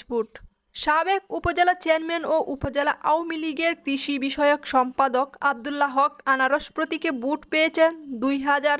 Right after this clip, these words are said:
চারশো সাতাশি ভোট। সাবেক পৌর চেয়ারম্যান ও উপজেলা আওয়ামী লীগের সদস্য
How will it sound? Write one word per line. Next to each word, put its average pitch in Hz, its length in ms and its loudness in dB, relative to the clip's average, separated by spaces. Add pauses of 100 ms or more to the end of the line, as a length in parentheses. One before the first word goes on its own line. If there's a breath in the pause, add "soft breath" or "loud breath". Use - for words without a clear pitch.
(120)
চারশো 269 400 0 (100)
সাতাশি 247 500 -4
ভোট। 214 220 -2 (1800)
সাবেক 330 440 2 (100)
পৌর 339 200 4 (140)
চেয়ারম্যান 294 460 0 (120)
ও 277 120 4 (380 soft breath)
উপজেলা 370 560 2
আওয়ামী 294 340 0
লীগের 294 400 -2
সদস্য 269 320 -2